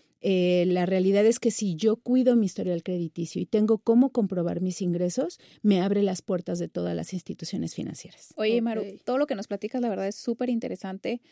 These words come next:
Speaker 2: A veces nos tomamos súper a la ligera las deudas que tenemos con N cantidad de instituciones que las, con las que nos endeudamos. A veces la línea telefónica, que nos parece tan simple, y la dejamos de pagar.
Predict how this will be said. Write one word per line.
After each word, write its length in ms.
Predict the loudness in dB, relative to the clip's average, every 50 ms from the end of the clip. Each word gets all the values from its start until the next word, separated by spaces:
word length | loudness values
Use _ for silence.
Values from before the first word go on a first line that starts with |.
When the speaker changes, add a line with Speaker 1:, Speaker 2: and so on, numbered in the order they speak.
| _ _ _ _ _ -4
Speaker 2:
A 80 | 0
veces 220 | 0 2 2 2 2
nos 180 | 2 2 0
tomamos 420 | -2 -6 -6 -6 -6 -6 -6 -6 -4
súper 340 | -2 -4 -2 -2 -2 -2 -2
a 60 | -2
la 140 | -2 -2 -4
ligera 420 | -4 -4 -2 0 0 0 0 -2 -6 _ _ _ _ _ _ _
las 160 | -10 -8 -6 -6
deudas 300 | -4 -4 -4 -4 -6 -6
que 140 | -6 -6
tenemos 640 | -6 -6 -6 -6 -6 -8 -8 -8 -8 -10 -12 -16 _ _ _ _ _ _ _ _ _ _ _ _ _ _ _ _ _ _ _ _
con 320 | _ -10 -10 -10 -10 -10 -8
N 240 | -4 -2 -2 -2 -2
cantidad 380 | -2 -4 -6 -4 -2 -2 0 0
de 80 | 0
instituciones 520 | -2 -4 -4 -6 -6 -6 -6 -6 -6 -6 -6
que 120 | -6 -6
las, 280 | -8 -8 -10 -12 -16 _ _ _ _
con 140 | -8 -6 -6
las 120 | -6 -4
que 100 | -6 -6
nos 160 | -6 -6 -8
endeudamos. 800 | -6 -6 -4 -4 -2 0 0 0 0 0 0 -2 -2 -4 -8 _ _ _ _ _ _ _ -16
A 100 | -8 -6
veces 240 | -6 -6 -4 -4
la 120 | -4 -2 -2
línea 260 | -2 -2 -4 -4 -4
telefónica, 640 | -4 -4 -4 -4 -4 -4 -2 -2 -4 -4 -4 -4 -6
que 100 | -4 -4
nos 140 | -6 -8 -8
parece 260 | -8 -8 -8 -6 -8
tan 200 | -8 -8 -10 -10
simple, 300 | -10 -10 -10 -8 -8 -8
y 40 | -8
la 80 | -8 -8
dejamos 320 | -10 -10 -10 -10 -8 -6
de 80 | -6 -6
pagar. 560 | -6 -6 -4 -2 -2 -2 -2 -2 -4 -6